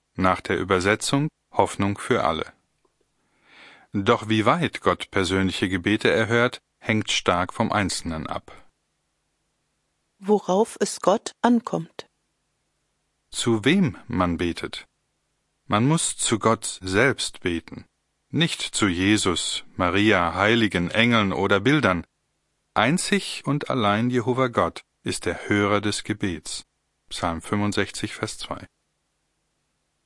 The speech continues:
Speaker 2: Worum man betet. Man kann um alles beten, wozu Gott Ja sagen kann. Was das alles einschließt, verrät die Bibel.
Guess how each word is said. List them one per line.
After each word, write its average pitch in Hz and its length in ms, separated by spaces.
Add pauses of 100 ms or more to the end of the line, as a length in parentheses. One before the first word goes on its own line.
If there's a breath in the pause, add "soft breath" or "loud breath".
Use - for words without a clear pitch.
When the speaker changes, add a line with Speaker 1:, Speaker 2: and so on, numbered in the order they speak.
(100)
Speaker 2:
Worum 202 580 (220)
man 180 280
betet. - 600 (720)
Man 196 220
kann 208 220
um 202 240
alles 233 400
beten, 277 500 (220)
wozu 196 640
Gott - 420
Ja 240 360
sagen 165 420
kann. 165 260 (720)
Was - 220
das 214 200
alles 165 340
einschließt, 226 680
verrät 160 400
die 220 80
Bibel. 190 400